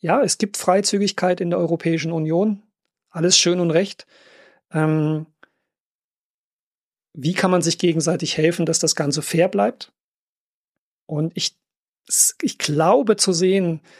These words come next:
dass wir letztlich auch die Quittung dafür bekommen, dass wir es nicht geregelt haben, was fair ist. Denn jetzt kommen Länder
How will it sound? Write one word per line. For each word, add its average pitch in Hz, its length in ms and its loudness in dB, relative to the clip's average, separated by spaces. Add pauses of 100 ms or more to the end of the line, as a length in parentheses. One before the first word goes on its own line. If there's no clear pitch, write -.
(1080)
dass - 220 0
wir 170 100 2
letztlich 165 540 0
auch 165 180 0
die - 120 -6
Quittung 175 360 0
dafür 160 240 -2
bekommen, 151 400 -4
dass 147 260 2
wir 156 120 -4
es - 120 0
nicht 165 300 -2
geregelt 160 460 -2
haben, 143 160 -4
was 143 160 2
fair 156 260 -6
ist. - 240 -8 (840)
Denn 151 400 2
jetzt 165 340 2
kommen 165 220 2
Länder 156 340 2